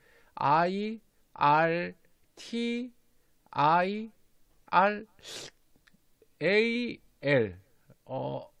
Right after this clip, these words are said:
버추얼. 어, 맞네요. 어, 이 영어 단어는 혹시나 뜻을 알고 계시는 분? 아, 그래요? 아, 모른다고요? <laughs> 그럴 수 있어요. 저도 잘 몰랐어요.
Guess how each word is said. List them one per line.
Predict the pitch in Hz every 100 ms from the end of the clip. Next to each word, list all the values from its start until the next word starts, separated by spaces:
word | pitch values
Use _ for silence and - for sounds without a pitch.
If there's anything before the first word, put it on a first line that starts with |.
| _
버추얼. | - 196 - - 175 - 127 120 -
어, | 135 185
맞네요. | 139 131 180 196 131 139 220 - - - - -
어, | 143 123
이 | 190 247
영어 | 175 214 247
단어는 | 247 240 233 220 202 175 180 127
혹시나 | - 226 - 233 220 220
뜻을 | - 269 233 277 240
알고 | 165 175
계시는 | 190 175 151 143
분? | 113 92 - _ _ _ _ _ _ _ _ _ _
아, | _ - 143
그래요? | - 156 160 170 - _ _ _ _ _
아, | - 120 -
모른다고요? | 107 120 131 113 104 110
<laughs> | 139 - 190 - 170 143 180 143 - 143 - 214 - - -
그럴 | - 196 277
수 | 269 269
있어요. | 220 - 226
저도 | 180 190 208
잘 | 196
몰랐어요. | 180 147 180 185 165 123 113 107 180